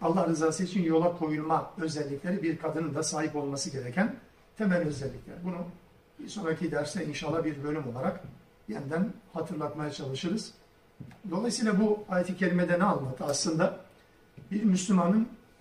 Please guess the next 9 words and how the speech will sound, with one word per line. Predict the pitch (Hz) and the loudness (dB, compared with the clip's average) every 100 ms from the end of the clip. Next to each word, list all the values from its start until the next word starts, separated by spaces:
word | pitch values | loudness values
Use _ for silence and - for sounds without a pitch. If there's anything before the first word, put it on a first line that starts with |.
| - _ _ | -20 _ _
beraber | 160 160 180 190 220 | -6 2 4 4 2
hayatını | 175 185 170 170 196 | 0 2 2 4 2
sürdüreceği | - 185 165 165 170 170 190 139 - - - _ | 0 0 0 2 2 2 0 -2 -8 -18 -20 _
kadınların | 175 170 175 170 208 165 | -2 -2 0 2 2 2
da | 185 | 2
sahip | - 170 165 175 | 0 0 2 2
olması | 165 165 160 | 0 0 0
gereken | 165 151 156 196 | 0 0 0 -2
özellikler. | 143 139 127 135 - | -2 -4 -6 -6 -12